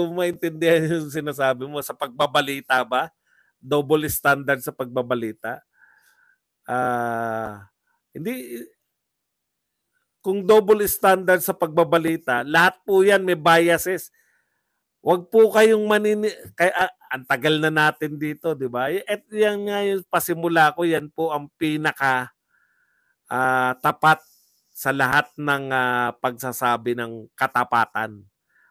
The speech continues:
May kinikilingan at may pinapanigan. Lahat ng media, lahat ng vlogger, may kinikilingan at may pinapanigan. Real talk po yan.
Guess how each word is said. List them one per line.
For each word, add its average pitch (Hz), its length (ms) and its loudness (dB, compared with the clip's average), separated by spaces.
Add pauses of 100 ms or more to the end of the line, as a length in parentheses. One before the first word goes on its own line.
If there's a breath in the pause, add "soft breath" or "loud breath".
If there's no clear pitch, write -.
May 147 320 -2
kinikilingan 151 960 -4
at 139 160 -12
may 135 240 -2
pinapanigan. 123 1040 -6 (960 soft breath)
Lahat 165 720 6
ng 170 480 -4
media, 147 720 -2
lahat 139 800 4
ng 156 400 -6
vlogger, 147 720 -2 (400 soft breath)
may 151 320 -2
kinikilingan 151 960 -6
at - 80 -20
may 139 240 -4
pinapanigan. 123 1040 -6 (1600)
Real 143 480 0
talk - 320 -10
po 127 240 -4
yan. 117 320 -8